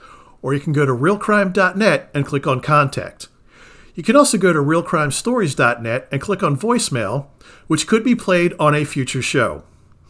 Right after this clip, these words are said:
If you'd like to support the show and the website financially, you can do so at Patreon at trenchreynolds dot com,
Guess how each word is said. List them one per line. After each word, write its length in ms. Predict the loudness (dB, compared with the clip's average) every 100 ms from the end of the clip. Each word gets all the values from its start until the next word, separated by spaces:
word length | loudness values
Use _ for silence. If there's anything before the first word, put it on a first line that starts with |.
| -20 -20 -20 -8
If 80 | -4
you'd 80 |
like 160 | 0 -2
to 80 | -2
support 340 | -4 0 0
the 80 | -2
show 300 | 0 2 2
and 80 | 2
the 40 |
website 380 | 0 0 0 -2
financially, 580 | 0 -2 0 -2 -2 -2
you 60 | -2
can 140 | -4
do 160 | -4 -2
so 300 | 0 0 0
at 180 | -4 -2
Patreon 640 | -4 -2 -2 0 0 -2 -8 -20 -8 -4
at 160 | -4
trenchreynolds 680 | -2 -2 0 0 0 0 0
dot 220 | 0 0
com, 480 | 0 0 0 -2